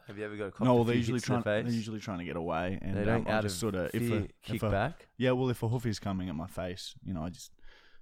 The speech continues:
Speaker 2: get out of the way.
Speaker 1: Yeah, you dodge it.
Speaker 2: Yeah, just don't get hit by it. So, what was the question?
Speaker 1: Yeah, would you rather apologise to one of your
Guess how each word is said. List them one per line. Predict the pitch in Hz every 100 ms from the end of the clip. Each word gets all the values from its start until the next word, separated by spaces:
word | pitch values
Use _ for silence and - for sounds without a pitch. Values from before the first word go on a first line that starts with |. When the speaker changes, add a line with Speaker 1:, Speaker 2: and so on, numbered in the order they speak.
| -
Speaker 2:
get | - 50
out |
of | 60
the |
way. | 80 85 76 -
Speaker 1:
Yeah, | 101
you | 87
dodge | 80 90 82
it. | 85 76
Speaker 2:
Yeah, | 82 76
just | 71 -
don't | 98 80
get | - 90
hit | 101 90
by | 101 95
it. | 117 - _
So, | - - 78 92 _ _ _ _
what | 110
was | 113
the | 107
question? | - 120 - 214 -
Speaker 1:
Yeah, | 107 127
would | 110 110
you | 101
rather | 104 107 110
apologise | 107 - 107 117 104 98 -
to | 101
one | 98 101
of | 92 87
your | 98 90 90